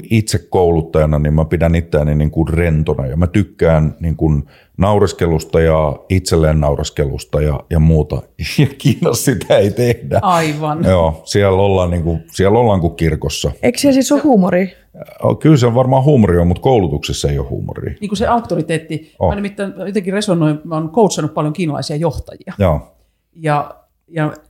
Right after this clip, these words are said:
Speaker 2: mun täytyy sanoa, että kaikkein suurimmat transformaatiot, kun he on ollut täällä vaikka Suomessa,
Speaker 1: Joo.
Speaker 2: suomalaisessa kulttuurissa
Speaker 1: Joo.
Speaker 2: ja ne on niinku postilla täällä
Speaker 1: Joo.
Speaker 2: esimerkiksi,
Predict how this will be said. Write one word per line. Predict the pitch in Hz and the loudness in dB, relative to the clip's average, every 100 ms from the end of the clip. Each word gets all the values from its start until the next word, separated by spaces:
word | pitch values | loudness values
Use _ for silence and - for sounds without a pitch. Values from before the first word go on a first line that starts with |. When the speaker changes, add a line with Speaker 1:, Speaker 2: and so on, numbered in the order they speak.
| - _ _ | -20 _ _
Speaker 2:
mun | 180 | -4
täytyy | 185 175 | -2 -2
sanoa, | 220 175 143 | -2 -2 -2
että | 143 - - | -6 -12 -12
kaikkein | 131 175 185 170 | -6 -6 -4 -4
suurimmat | 254 196 165 - | -2 -4 -6 -8
transformaatiot, | 226 208 - 139 110 113 - 123 - | -6 -6 -6 -10 -10 -12 -12 -12 -4
kun | 156 | -2
he | 156 | 0
on | 156 | 0
ollut | 196 165 151 | -2 -2 -6
täällä | - 156 131 | -4 -4 -4
vaikka | 139 147 | -10 -8
Suomessa, | 208 180 143 160 - - 180 | -4 -4 -4 -8 -10 -4 0
Speaker 1:
Joo. | |
Speaker 2:
suomalaisessa | 160 131 151 151 - 147 - _ _ | 0 -2 -8 -12 -10 -10 -12 _ _
kulttuurissa | 185 151 - 143 - - - 85 | -4 -4 -6 -12 -10 -10 -2 -2
Speaker 1:
Joo. | |
Speaker 2:
ja | 69 107 - - | -2 -6 -12 -14
ne | 143 | -8
on | |
niinku | 151 160 | -6 -2
postilla | 202 165 - - 143 | 0 0 -2 -12 -16
täällä | - 139 85 | -10 -8 0
Speaker 1:
Joo. | 90 76 | 2 2
Speaker 2:
esimerkiksi, | 67 71 78 156 - 151 | -2 -10 -18 -16 -16 -16